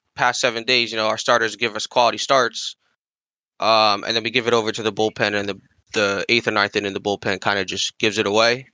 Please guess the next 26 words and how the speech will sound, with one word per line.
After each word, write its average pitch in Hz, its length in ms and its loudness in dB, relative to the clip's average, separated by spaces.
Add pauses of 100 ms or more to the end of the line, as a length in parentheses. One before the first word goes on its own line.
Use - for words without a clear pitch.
(140)
Uh, 82 340 -2
two 135 180 -2
games 117 280 0
against 110 240 0
the - 60 -6
Guardians, 104 420 0
we 104 80 -10
lose 101 280 -8
four 110 240 -2
three, 104 280 -4
I 104 60 -6
think, - 260 -8
on 98 220 -10
two 110 160 -6
walk-offs. 110 640 0 (1120)
Um, 101 460 0 (580)
Wilson 147 260 2
Contreras 135 440 4
still 139 260 4
isn't, 120 380 0 (260)
isn't 110 240 -4
playing 113 300 2
to 110 100 -6
how, 107 420 0
you 101 120 -8
know, 101 320 -4